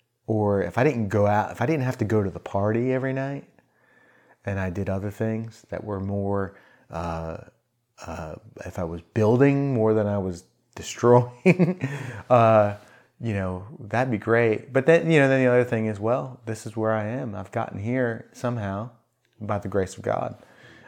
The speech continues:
Uh, but the, the advice is for the budding artist is to, um, look at your, look at your, um, your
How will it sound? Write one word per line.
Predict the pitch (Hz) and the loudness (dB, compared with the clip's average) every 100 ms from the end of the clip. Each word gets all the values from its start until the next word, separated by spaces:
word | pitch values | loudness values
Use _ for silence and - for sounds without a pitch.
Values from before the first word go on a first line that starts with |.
| - | -4
Uh, | 107 101 | -2 0
but | 95 104 - _ _ - | 0 -2 -4 _ _ -4
the, | 123 | -4
the | - 127 127 | -2 0 0
advice | 113 135 151 147 113 | 2 2 2 0 0
is | 107 104 98 - _ _ _ _ - - - - _ _ - | 0 -2 -6 -18 _ _ _ _ -20 -20 -20 -20 _ _ -12
for | - 110 | 0 2
the | 101 101 90 - _ - | 4 0 0 -12 _ 0
budding | 107 113 110 | 2 2 0
artist | 95 95 107 - - _ _ _ _ _ _ _ | -4 -6 -12 -20 -20 _ _ _ _ _ _ _
is | 117 107 107 - | -4 -2 -2 -4
to, | - 117 117 117 | 0 2 4 4
um, | 117 117 113 107 _ - _ - | 2 0 -2 -6 _ -20 _ -8
look | 110 110 135 | -2 0 -2
at | 123 120 | -2 2
your, | 117 117 113 113 _ _ _ _ _ _ - | 4 4 2 -2 _ _ _ _ _ _ -6
look | 110 110 | -4 -2
at | 120 113 | -2 0
your, | 110 107 107 | 2 2 2
um, | 101 95 95 95 _ _ _ _ _ _ _ _ _ _ _ _ _ _ _ _ _ _ _ - | 0 -2 -6 -12 _ _ _ _ _ _ _ _ _ _ _ _ _ _ _ _ _ _ _ -10
your | 107 101 98 98 95 95 90 - | -4 0 2 2 2 2 0 -8